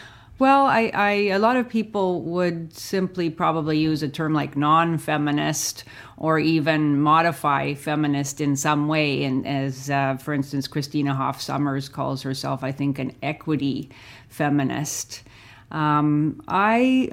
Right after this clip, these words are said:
um, I just, I have lost confidence in the,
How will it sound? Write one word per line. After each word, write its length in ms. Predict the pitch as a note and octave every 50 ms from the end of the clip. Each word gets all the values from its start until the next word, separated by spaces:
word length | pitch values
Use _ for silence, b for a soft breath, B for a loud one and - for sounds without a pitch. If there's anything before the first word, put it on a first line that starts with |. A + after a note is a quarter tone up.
| - -
um, 800 | - - G3 G#3 G3+ G3+ G3+ G3+ G3 G3 G3+ G3+ G3+ G3+ G3+ -
I 160 | F3+ F#3+ G3+
just, 380 | G#3 G3 A3+ A3+ A3+ A3 - -
I 100 | G3 G3+
have 220 | F#3+ G3+ F#3+ E3+
lost 480 | F3 F3 F3+ F#3 F#3 F3+ - - - -
confidence 1040 | - - G3+ F#3 F#3 F#3+ G3+ F#3+ - F3 D#3 D3 C#3 C#3 - C#3+ - - - - -
in 640 | - E3 D#3+ D#3 D#3 D#3 D#3 D3+ D#3 D3+ D3+ - - -
the, 380 | - D#3 D3 D3 C#3+ C#3+ C#3+ B2+